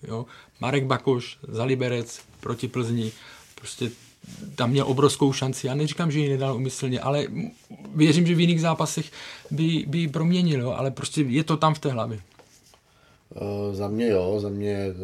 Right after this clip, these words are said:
Speaker 2: pokud nastoupí do toho zápasu a nezvolej tu variantu, o který jsem tady mluvil, tak si myslím, tak si myslím, že jo, jako, že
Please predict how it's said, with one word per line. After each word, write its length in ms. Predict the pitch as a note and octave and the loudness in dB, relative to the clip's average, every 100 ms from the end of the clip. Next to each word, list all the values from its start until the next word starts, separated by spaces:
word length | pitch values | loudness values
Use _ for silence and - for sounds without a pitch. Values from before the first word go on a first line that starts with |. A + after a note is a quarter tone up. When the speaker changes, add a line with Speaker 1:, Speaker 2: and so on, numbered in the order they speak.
| F#2 | -10
Speaker 2:
pokud 240 | - F#2+ G#2 | -10 -8 -6
nastoupí 560 | F#2+ - G#2+ G2+ G#2 | -6 -2 -2 0 -2
do 100 | G2+ | -2
toho 200 | F#2+ G#2 | -4 -4
zápasu 800 | G2 F#2 F2+ G2+ - A2 A2 G#2+ G#2 | 0 -2 -2 -8 -6 -2 0 2 0
a 120 | G2 | 0
nezvolej 440 | F#2+ G2 G2+ G#2 | -4 0 2 2
tu 140 | G2+ G#2 | 2 0
variantu, 460 | G2+ G#2+ G#2 A2 | 4 4 2 0
o 40 | G#2+ | -2
který 240 | F#2 G#2 | 0 -2
jsem 180 | G2+ A2 | -2 -2
tady 200 | G#2+ G#2 | 0 0
mluvil, 460 | F2+ F#2+ G#2 G#2 G2+ - - - | 0 0 2 2 0 -12 -20 -20
tak 100 | - | -14
si 120 | - G2+ | -4 -2
myslím, 400 | F#2+ G2 G2 F#2 | -2 -2 0 -2
tak 120 | F2+ | -4
si 120 | F#2+ | -6
myslím, 300 | F#2 - F#2 | -6 -4 -2
že 120 | F2+ | 0
jo, 280 | E2 D2+ F2+ | 0 0 0
jako, 260 | F2+ - E2 | 0 -2 -8
že 160 | E2+ | -6